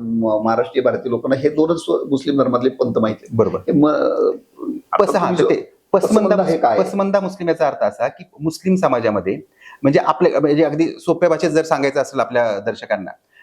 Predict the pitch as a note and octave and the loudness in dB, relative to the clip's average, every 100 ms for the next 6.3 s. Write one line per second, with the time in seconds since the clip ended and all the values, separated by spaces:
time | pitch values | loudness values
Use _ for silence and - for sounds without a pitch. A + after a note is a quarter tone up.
0 | _ E3 - E3 - F#3+ G3 G3 E3 - | _ -2 0 0 2 2 2 0 -2 -6
1 | - _ _ - D#3 D#3+ D#3+ E3 D#3+ A#2+ | -16 _ _ -2 2 2 2 2 4 0
2 | F#2 F2+ _ _ _ _ D3+ D#3 E3+ G#2+ | -4 -12 _ _ _ _ -2 2 0 2
3 | F#2 - _ _ _ - D3+ - _ _ | -2 -8 _ _ _ -14 -14 -16 _ _
4 | _ - D#3 E3 E3+ E3+ E3+ F3 E3 D3+ | _ -2 0 0 0 0 2 2 2 2
5 | E3 D#3+ - D3 C#3+ C#3+ C#3+ C#3 C3 B2+ | -2 -2 -2 0 0 2 0 0 -2 -4
6 | B2+ - C3 | -8 -2 -2